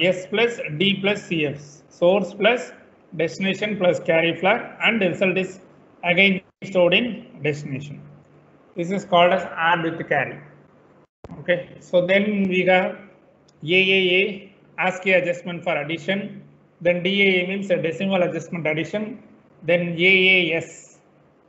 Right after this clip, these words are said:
ascii adj-, adjust for subtraction. D A S means a decimal adjust for subtraction. So these are all the different, uh, uh, instruction we are using related to A L U. It is arithmetic and logical unit.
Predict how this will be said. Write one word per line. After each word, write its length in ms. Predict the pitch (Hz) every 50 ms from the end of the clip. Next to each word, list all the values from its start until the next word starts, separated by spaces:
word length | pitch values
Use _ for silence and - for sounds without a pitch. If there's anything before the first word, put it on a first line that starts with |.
| -
ascii 340 | 170 175 180 180 - 202 190
adj-, 300 | 185 175 180 170 - - -
adjust 460 | 170 160 156 170 180 175 - - -
for 120 | - 170 156
subtraction. 760 | - 175 156 - - 175 170 165 - - 214 220 220 180 151
D 180 | 165 175 180 185
A 140 | 180 175 165
S 120 | 156 - 180
means 220 | 185 190 190 -
a 40 | 175
decimal 400 | 151 165 160 - 190 190 185 180 165
adjust 360 | 147 139 160 151 - - -
for 360 | - 180 208 226 - - - - - _ _ _
subtraction. 560 | - 160 135 - - 139 135 - - 139 - - - -
So 160 | - 170 160
these 220 | 151 170 180 175
are 80 | 190 180
all 120 | 175 180
the 100 | 180 185
different, 520 | 160 165 156 - - 185 190 185 180 - -
uh, 300 | 165 156 147 139 131 - - - - - _ _ _ _ _ _ _ _ _ - 143
uh, 240 | 139 135 135 139 143
instruction 880 | 151 175 180 - - - 208 190 190 - 202 196 190 185 180 160 143 139
we 120 | 160 170
are 120 | 170 160 156
using 340 | 165 180 175 - 196 185
related 560 | 170 160 156 160 170 180 170 175 175 151 135 -
to 280 | 202 247 262 254 - - - - _ _ _ 156
A 200 | 151 170 170 160
L 60 | 147
U. 200 | 135 113 - - - -
It 80 | 156
is 120 | 160 135 -
arithmetic 560 | 156 151 156 151 - 185 170 160 165 165 160
and 440 | 180 208 226 220 - - - - 147
logical 420 | 147 147 151 131 147 135 - 143
unit. 300 | 127 123 120 120 117 107